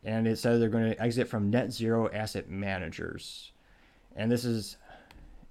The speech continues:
one of their initiatives, or the net zero asset managers is a specific initiative to pick investments with high E S G scores.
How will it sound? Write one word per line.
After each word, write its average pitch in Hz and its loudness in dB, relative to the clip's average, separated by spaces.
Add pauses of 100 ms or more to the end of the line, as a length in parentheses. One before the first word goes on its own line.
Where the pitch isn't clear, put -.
(380)
one 135 2
of 156 4
their 143 8
initiatives, 110 4
or 107 2
the 98 0
net 113 2
zero 107 0
asset 104 -2
managers 113 2
is 104 -4
a 92 -6
specific 117 -4
initiative 110 0
to 98 -2
pick 127 -4
investments 107 0 (300)
with 104 -2
high 127 4
E 117 0
S 104 -4
G 98 -6
scores. 101 2